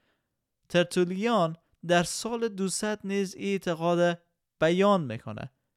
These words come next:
او کسی است که شاگردانش مخفیانه او را دزدیدند تا بگویند او دوباره از مردگان برخاسته است.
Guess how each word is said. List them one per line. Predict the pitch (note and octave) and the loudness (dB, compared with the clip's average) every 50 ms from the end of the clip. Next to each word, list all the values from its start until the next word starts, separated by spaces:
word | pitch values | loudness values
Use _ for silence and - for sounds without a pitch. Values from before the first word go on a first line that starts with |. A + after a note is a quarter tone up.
| _ _ _ _ _ | _ _ _ _ _
او | - F3+ F#3 | 2 2 2
کسی | - - A#3+ B3 - - A#3+ A#3+ | 2 2 0 0 2 2 4 4
است | A#3+ A#3 - - | 4 2 0 -2
که | - G#3 | -6 -4
شاگردانش | - - - G3+ F#3+ F#3+ F3 F3 F#3 F#3 F3 G#3 G#3+ G#3+ A3 G#3+ G#3 - | -4 -2 2 4 4 4 4 2 0 0 0 -2 -2 0 -2 -2 -4 -4
مخفیانه | - F3 F3 E3+ E3+ - - F#3 F3+ F3 F3 F3+ F#3 | -2 -2 -2 -2 -2 -6 -6 -2 0 0 2 2 0
او | F#3 F#3 F3+ | 0 0 2
را | F3+ F3+ | 2 2
دزدیدند | E3 D3 D#3 D3+ D3 C3+ - E3 D#3 E3 D#3 D3+ | 2 2 0 0 0 0 -2 -2 0 0 -2 0
تا | - D#3+ D3 | 0 0 -2
بگویند | C#3 C#3 E3 E3 D#3 D#3+ E3 E3 E3 E3 E3 E3 - _ _ _ _ | 0 0 -2 -2 0 2 2 2 2 2 0 0 -4 _ _ _ _
او | - - F3 F3+ | -2 2 2 2
دوباره | D#3 D#3 E3+ D#3+ D3+ D3+ D3+ D3+ D#3+ E3 D#3+ - - | 4 4 2 2 4 4 4 4 4 2 2 0 0
از | - D3+ D3 C#3 C#3 | -2 -2 -2 -2 -4
مردگان | C#3+ C#3 C#3 C3+ C3 B2+ C3 C3+ B2+ C3 C3+ C#3 C3+ C3 B2+ | -4 -2 -2 -2 -2 -2 -2 -2 -2 -2 -2 -2 -2 -4 -4
برخاسته | B2+ B2+ C3 B2+ B2 - - G#2+ F#2+ - - - - | -2 0 0 -2 -2 -6 -8 -10 -10 -10 -12 -16 -18
است. | - _ _ - _ | -20 _ _ -20 _